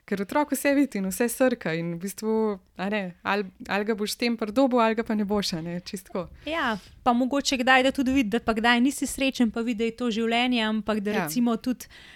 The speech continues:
Speaker 2: a ne, tako, ke sva midva zdaj že tudi parkrat, a ne, govorila o tem, koliko je ta moja služba res, koliko, koliko me osrečuje.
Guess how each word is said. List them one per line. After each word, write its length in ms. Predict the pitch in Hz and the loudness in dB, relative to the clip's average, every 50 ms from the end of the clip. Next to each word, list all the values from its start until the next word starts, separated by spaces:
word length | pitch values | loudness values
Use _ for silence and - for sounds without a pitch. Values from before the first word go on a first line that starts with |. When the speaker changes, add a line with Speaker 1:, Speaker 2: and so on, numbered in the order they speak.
| - - | -20 -8
Speaker 2:
a 120 | - 208 | -4 -2
ne, 120 | 214 220 220 | -2 -2 -2
tako, 220 | - - - 240 | -2 -2 -2 -2
ke 120 | 240 - 208 | -2 -4 -4
sva 140 | - 233 | -2 0
midva 260 | 220 226 220 202 214 208 | 2 2 2 2 0 2
zdaj 180 | 196 226 214 | 4 4 4
že 120 | 208 226 220 | 4 2 0
tudi 180 | - 240 - - | -2 -6 -10 -6
parkrat, 580 | - 220 214 220 220 - 226 214 208 - - - | -2 -2 0 0 -2 -2 -4 -6 -6 -6 -12 -10
a 160 | - - 214 | -6 -4 -2
ne, 100 | 214 208 | -2 0
govorila 420 | 208 202 214 202 214 233 226 220 208 | 0 0 0 2 2 4 4 4 2
o 80 | 208 | 2
tem, 260 | 214 - 233 220 220 | 0 -2 -4 -4 -4
koliko 220 | 208 - 220 - - - | -4 -4 -6 -6 -6 -4
je 220 | 220 208 208 196 | -4 -2 -4 -4
ta 260 | - - - 214 208 | -4 -4 -4 -2 -2
moja 300 | 214 214 214 214 208 208 | 0 -2 -2 -2 -4 -4
služba 420 | - - 226 226 208 208 196 202 196 | -6 -4 -4 -4 -2 -2 -2 -2 0
res, 320 | 208 214 208 - - - | 0 0 -2 -4 -6 -8
koliko, 260 | - - 254 247 - - | -6 -4 -4 -4 -4 -4
koliko 240 | - 254 254 254 - | -4 -4 -4 -2 0
me 80 | 233 233 | 0 0
osrečuje. 760 | 226 226 226 - 240 233 226 - - 262 247 233 226 220 208 | 0 0 0 -2 -4 -4 -4 -4 -2 0 0 2 2 0 -2